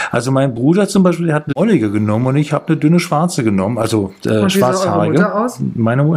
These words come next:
Speaker 1: <laughs> meine Mutter ist dünn und schwarzhaarig, ja.
Speaker 2: Ach, guck.
Speaker 1: Also tatsächlich, ja.
Speaker 2: Das
Speaker 1: Ähm,
Speaker 2: ist
Speaker 1: aber
Speaker 2: ja
Speaker 1: seine
Speaker 2: noch mal
Speaker 1: Mutter
Speaker 2: ein extra Thema, dem
Speaker 1: Ich,
Speaker 2: wir uns
Speaker 1: ja.
Speaker 2: widmen könnten.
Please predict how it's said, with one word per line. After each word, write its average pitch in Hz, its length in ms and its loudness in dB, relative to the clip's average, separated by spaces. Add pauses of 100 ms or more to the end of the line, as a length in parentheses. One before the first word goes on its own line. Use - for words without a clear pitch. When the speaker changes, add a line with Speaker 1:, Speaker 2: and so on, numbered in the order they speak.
(140)
Speaker 1:
<laughs> 156 120 -4
meine 135 200 0
Mutter 139 220 2
ist 135 120 -4
dünn 147 140 2
und 139 60 -2
schwarzhaarig, 110 680 -2
ja. 110 80 2 (180)
Speaker 2:
Ach, 247 100 2 (100)
guck. 220 140 0
Speaker 1:
Also 131 180 2
tatsächlich, 143 580 -2
ja. 113 120 0 (440)
Speaker 2:
Das 120 300 0
Speaker 1:
Ähm, 117 60 -4
Speaker 2:
ist 151 80 -4
Speaker 1:
aber 165 100 4
Speaker 2:
ja 143 40 2
Speaker 1:
seine 143 160 2
Speaker 2:
noch 147 60 2
mal 143 140 4
Speaker 1:
Mutter 147 120 -2
Speaker 2:
ein 151 160 -4
extra 143 440 -2
Thema, 131 460 0
dem 139 120 0
Speaker 1:
Ich, 135 100 -2
Speaker 2:
wir 143 120 0
uns 127 80 2
Speaker 1:
ja. 131 200 0
Speaker 2:
widmen 143 320 -4
könnten. 139 360 -6